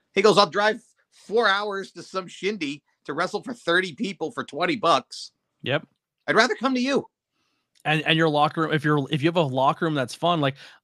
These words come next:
Speaker 2: at
Speaker 1: Yeah.
Speaker 2: Smash, I'm not booked to do anything. I just help with production. I
Speaker 1: Right.
Speaker 2: just, I,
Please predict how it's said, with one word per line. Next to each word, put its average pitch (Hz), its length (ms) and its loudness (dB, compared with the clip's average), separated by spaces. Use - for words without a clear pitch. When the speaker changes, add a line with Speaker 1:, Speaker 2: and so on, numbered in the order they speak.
Speaker 2:
at 156 60 2
Speaker 1:
Yeah. 175 60 2
Speaker 2:
Smash, 170 580 0
I'm 175 180 -2
not 143 240 0
booked 175 220 -2
to 180 80 -4
do 139 160 -2
anything. 135 400 -4
I 123 100 -2
just 220 180 -2
help 170 220 -2
with 143 140 -6
production. 113 640 -4
I 107 60 -10
Speaker 1:
Right. 113 80 -8
Speaker 2:
just, - 420 -6
I, 123 140 -4